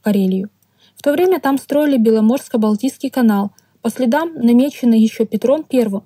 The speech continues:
дороги из Белого моря в Балтийское. Там он начал работать над романом «Сказкой» о Сударева дорога. Эта книга посвящена строительству Беломорканала имени Иосифа Сталина.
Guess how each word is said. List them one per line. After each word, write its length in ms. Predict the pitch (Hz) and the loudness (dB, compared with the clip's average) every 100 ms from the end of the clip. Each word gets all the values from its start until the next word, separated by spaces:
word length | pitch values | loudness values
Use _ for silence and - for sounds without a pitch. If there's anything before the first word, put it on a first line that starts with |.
| _ | _
дороги 380 | 208 214 294 285 | -2 0 0 -4
из 220 | - 220 | -6 -4
Белого 420 | 196 220 247 240 208 | 0 0 0 0 0
моря 280 | 202 208 | 2 0
в 80 | 196 | -2
Балтийское. 680 | 190 196 - 202 - 190 196 _ _ _ _ - | -2 -4 -4 -6 -6 -12 -12 _ _ _ _ -4
Там 160 | 339 | -2
он 120 | 302 | 0
начал 320 | 277 294 254 233 | 0 -2 -2 0
работать 460 | 202 254 285 262 | 2 0 -2 -2
над 120 | 226 | -2
романом 440 | 214 202 214 262 269 | 0 2 2 0 -4
«Сказкой» 540 | - 214 208 - 208 - | -4 -4 -4 -6 -12 -8
о 80 | |
Сударева 540 | 196 202 196 202 214 214 | -6 -4 -2 0 0 -2
дорога. 460 | 208 202 190 190 - _ _ - | -2 -2 -4 -6 -14 _ _ -8
Эта 160 | 233 254 | -6 -4
книга 280 | 330 349 | -2 -2
посвящена 580 | - 233 233 - 240 285 | -2 -6 -6 -2 -2 -2
строительству 640 | - 240 240 277 - - 247 | -2 -2 0 -4 -10 -4 -2
Беломорканала 960 | 220 208 208 214 - 202 220 294 339 - | 0 0 0 0 0 0 2 -2 -6 0
имени 420 | 240 254 254 247 | 2 4 4 4
Иосифа 420 | 208 214 - 220 220 | 2 0 -4 -8 -8
Сталина. 520 | - 190 180 180 | -6 -4 -2 -4